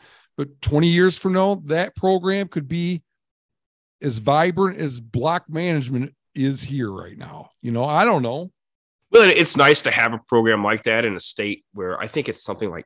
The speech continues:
Speaker 2: two percent of our ground is public hunting, very, very minimal. So it's nice to have a program like that in a state like this. So, yeah,
Speaker 1: Yeah.
Speaker 2: I mean, I'd, I'd be curious to hear about, uh, the, the issues that they face, whether it's leasing challenges or other challenges of landowners,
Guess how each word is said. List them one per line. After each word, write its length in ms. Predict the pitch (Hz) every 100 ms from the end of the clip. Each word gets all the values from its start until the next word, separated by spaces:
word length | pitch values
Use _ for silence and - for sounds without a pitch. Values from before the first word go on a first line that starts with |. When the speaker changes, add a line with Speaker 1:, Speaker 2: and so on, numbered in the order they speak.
| -
Speaker 2:
two 240 | - 104
percent 440 | 101 95 - 92 90
of 120 | 90
our 100 | 82
ground 480 | 78 85 82 80 78
is 220 | 76 -
public 380 | - 85 80 -
hunting, 500 | 85 85 90 82 80 _ _ _ _ -
very, 380 | 104 120 110 98
very 180 | 92
minimal. 400 | 87 87 82 - -
So 100 | 107
it's 160 | -
nice 180 | 110 90
to 60 | 82
have 220 | 90 92
a 80 | 85 -
program 340 | 85 90 82
like 180 | 76 73
that 140 | 80 76
in 120 | 73
a 60 | 71
state 420 | - 82 76 - _ _ _ -
like 180 | 73
this. 280 | - 73 67
So, 240 | - - - - - - - _ _
yeah, 140 | 80 101
Speaker 1:
Yeah. 80 | 90
Speaker 2:
I 40 |
mean, 140 | 82
I'd, 140 | 85 85
I'd 160 | 87 85
be 100 | 80
curious 340 | - 82 78
to 80 | 67
hear 120 | 87
about, 300 | 78 82 78 - _ _ _ _ _ _ _
uh, 240 | - 78 73 - _
the, 220 | 85 -
the 320 | 90 95 98
issues 260 | 113 - 110
that 120 | 98
they 160 | 135 135
face, 500 | - 113 104 - -
whether 240 | 113 98 90
it's 120 | -
leasing 320 | 104 110 107
challenges 500 | 95 98 92 95 110
or 140 | 107 90
other 160 | 104
challenges 540 | - 78 80 78 78 85
of 80 |
landowners, 720 | 90 82 80 78 85 - -